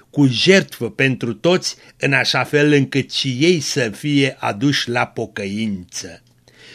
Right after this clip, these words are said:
Sunt foarte multe faptele credinței pe care le-a rânduit Duhul Sfânt fiecăruia să umblăm prin ele,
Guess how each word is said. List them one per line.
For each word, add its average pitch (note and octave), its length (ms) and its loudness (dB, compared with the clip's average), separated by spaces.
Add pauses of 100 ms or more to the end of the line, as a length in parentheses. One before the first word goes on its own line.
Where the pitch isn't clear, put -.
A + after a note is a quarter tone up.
(120)
Sunt F#3 340 2
foarte C#3+ 600 2
multe C3+ 480 0
faptele C3 680 -2
credinței C#3+ 800 -2
pe A#2+ 180 -4
care B2+ 300 0
le-a B2 200 2
rânduit C#3 460 4
Duhul C#3 360 0
Sfânt C#3 380 -2
fiecăruia C3+ 760 0
să - 160 -6
umblăm B2 460 0
prin A#2+ 280 -6
ele, E3+ 380 0